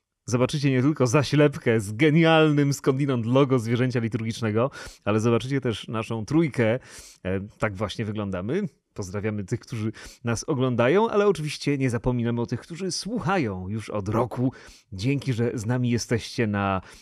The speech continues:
Spotify'u, iTunesie i innych kanałach podcastowych. E, chcemy kontynuować tę przygodę Zwierzęcia Liturgicznego. Tematów nam nie brakuje. E, dzisiaj będziemy kontynuować przyglądanie się różnym obrzędom i księgom obrzędowym Kościoła.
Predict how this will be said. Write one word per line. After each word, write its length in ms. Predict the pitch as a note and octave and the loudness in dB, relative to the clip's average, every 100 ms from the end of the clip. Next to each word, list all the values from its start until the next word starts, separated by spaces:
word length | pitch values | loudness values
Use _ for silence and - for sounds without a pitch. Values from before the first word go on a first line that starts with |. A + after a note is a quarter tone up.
| _ | _
Spotify'u, 1000 | - - A3+ - D3+ D3 C3 A2+ A#2+ C3 | -14 -2 0 2 0 0 0 0 -2 -2
iTunesie 560 | C3+ - C3+ B2+ - B2 | -4 -2 -4 -4 0 0
i 100 | A#2+ | 0
innych 420 | B2+ B2+ B2 G#2+ - - - | 0 0 -2 -4 -8 -20 -10
kanałach 360 | B2+ A#2+ A#2+ A2 | -6 -2 -4 -4
podcastowych. 800 | C3+ - A#2+ - B2 A2+ E3 - - - - - | -6 -4 -6 -2 0 2 0 -4 -20 -20 -18 -6
E, 260 | G#2 G#2+ G#2+ - | 0 0 0 -4
chcemy 320 | - - G3 | -10 -6 -2
kontynuować 720 | - D#3 D3+ D3 A#2+ B2 - - | 2 4 4 6 6 4 0 -4
tę 100 | - | -4
przygodę 560 | F#2+ B2+ G#2+ F#2 G2+ C3+ | -2 -2 0 2 4 2
Zwierzęcia 440 | A#2 G#2+ G#2+ G#2 | 2 0 2 0
Liturgicznego. 560 | G#2 G2 G2 - G#2 G2+ | -2 -2 -4 -2 0 0
Tematów 500 | A#2 A2 B2+ A#2 A2 | 2 2 0 -2 0
nam 220 | A2 G#2+ | 2 4
nie 140 | A2+ B2 | 2 2
brakuje. 600 | A2 G#2 A2+ G#2+ G2+ B2+ - - - - - | 0 -2 0 2 2 0 -4 -18 -20 -20 -4
E, 220 | G2 G2+ | 0 0
dzisiaj 300 | G2 A#2+ A#2+ | 0 2 2
będziemy 340 | A2 A#2+ A#2 A#2+ | 4 4 2 2
kontynuować 760 | A#2 A2 B2+ B2 A#2+ - - A2+ G2+ | 0 2 2 4 2 0 -4 -6 -6
przyglądanie 540 | - B2+ A#2+ G#2+ A#2 A#2 | -8 -2 0 0 0 0
się 160 | A#2 | 0
różnym 380 | A2+ B2+ B2 A2+ - - - - - | 0 0 2 0 -2 -12 -20 -20 -6
obrzędom 840 | - G#2+ A2 E3 D#3 C3+ C#3 C3 C3+ | -4 -2 2 4 4 4 4 4 0
i 100 | C#3 | -6
księgom 600 | - - D3+ D#3 C3 B2+ | -6 -4 -2 0 0 0
obrzędowym 480 | A#2+ A2+ A#2 A2 A2 | 0 0 0 0 0
Kościoła. 480 | A#2+ - A2 G#2 | -2 0 2 4